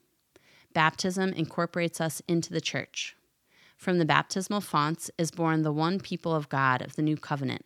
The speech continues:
which transcends all the natural or human limits of nations, cultures, races, and sexes. For by one Spirit we were all baptized into one body. The baptized have become living stones,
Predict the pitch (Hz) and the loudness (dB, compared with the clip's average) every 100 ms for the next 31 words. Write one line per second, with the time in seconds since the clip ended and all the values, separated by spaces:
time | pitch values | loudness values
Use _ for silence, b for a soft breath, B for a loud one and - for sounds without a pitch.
0 | b b b b - 196 - - 190 190 | b b b b -4 0 0 2 2 0
1 | 180 165 156 - - 165 175 196 143 143 | 0 0 0 0 4 4 4 0 0 -2
2 | - 165 - 151 - 170 165 147 143 143 | -2 -2 -2 -4 -2 -2 0 0 -2 -4
3 | 147 147 143 - 95 90 147 - - 175 | -6 -4 -4 -4 -6 -8 -10 -14 -6 -2
4 | 170 - 135 127 - - 165 160 170 160 | -2 -2 -6 -6 -8 -2 0 0 -2 -2
5 | 160 147 139 - - - - - B B | -2 -2 -4 -4 -8 -8 -10 -16 B B
6 | B B - 196 180 170 180 202 - 170 | B B -6 4 6 6 4 2 0 2
7 | 160 170 160 156 147 165 156 139 - 143 | 2 2 2 2 2 4 4 2 0 0
8 | 143 - 139 147 139 135 123 113 - 139 | 0 -2 -4 -2 -2 -2 -4 -6 -10 -16
9 | _ _ _ _ _ B B B B _ | _ _ _ _ _ B B B B _
10 | 190 202 208 - 220 214 190 170 170 165 | 4 6 6 2 0 2 0 0 -2 0
11 | 160 156 - 175 185 175 - 156 147 131 | 2 2 0 0 0 -2 -2 0 0 0
12 | 131 - | -4 -10